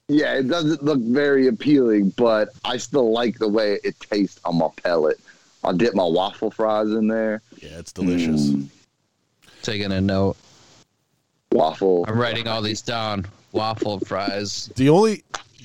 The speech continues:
Speaker 2: the only thing I can say about Chick-fil-A, <laughs> about the waffle fries at Chick-fil-A, is they need, like, a little more salt.
Speaker 1: You don't
Speaker 3: Dude.
Speaker 1: get salt and ketchup in the bag. They ask you.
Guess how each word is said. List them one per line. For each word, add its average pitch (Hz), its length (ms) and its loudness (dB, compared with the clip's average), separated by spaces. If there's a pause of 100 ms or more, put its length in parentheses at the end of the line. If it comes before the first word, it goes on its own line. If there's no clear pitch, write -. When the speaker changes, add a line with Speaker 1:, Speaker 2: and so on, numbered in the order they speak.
Speaker 2:
the 139 200 -2
only 185 360 4
thing 170 320 0
I 156 80 4
can 143 160 -2
say 131 220 0
about 123 260 0
Chick-fil-A, 120 840 2 (100)
<laughs> - 120 -12
about 113 240 0
the 104 60 -4
waffle 110 340 0
fries 110 360 -4
at 101 120 -6
Chick-fil-A, 110 600 -6
is 98 380 -8
they 98 340 -8
need, 98 380 -6
like, 90 240 -10
a 92 60 -10
little 87 260 -8
more 80 220 -12
salt. - 360 -18 (2750)
Speaker 1:
You 95 120 0
don't 92 120 0
Speaker 3:
Dude. 104 220 -2
Speaker 1:
get 104 80 -10
salt 98 240 0
and 104 140 -10
ketchup 101 340 -4
in 98 80 0
the 98 60 0
bag. 101 320 0
They 82 160 0
ask 117 300 -2
you. 95 220 -4